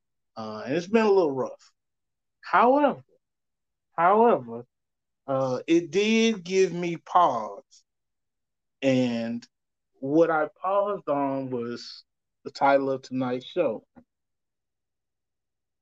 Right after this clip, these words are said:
Consider the source. Right? Um, 'cause y'all know the last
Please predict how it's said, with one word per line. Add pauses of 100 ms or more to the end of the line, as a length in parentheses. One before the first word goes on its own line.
(220)
Consider
the
source. (1600)
Right? (540)
Um, (260)
'cause
y'all
know
the
last